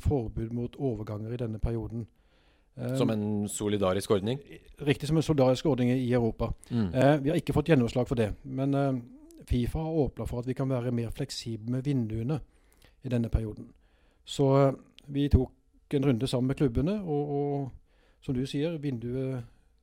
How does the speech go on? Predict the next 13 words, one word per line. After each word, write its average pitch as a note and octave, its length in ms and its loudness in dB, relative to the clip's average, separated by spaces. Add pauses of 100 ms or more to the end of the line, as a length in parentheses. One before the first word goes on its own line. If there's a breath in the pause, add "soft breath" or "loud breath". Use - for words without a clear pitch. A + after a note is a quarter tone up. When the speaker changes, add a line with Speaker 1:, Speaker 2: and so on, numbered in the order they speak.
(240)
Speaker 1:
vintervinduet B2 560 -2
vårt, D#3 240 -6
det, C3 140 -4
det B2 580 -6
stengte B2 400 -4
i A#2 100 -6
går, F3+ 300 -4
eller B2+ 160 -6
i A#2+ 80 -4
natt. - 220 -8 (800 soft breath)
Og, C3+ 320 2
ehm, C3 300 2 (1600)
og B2+ 800 -4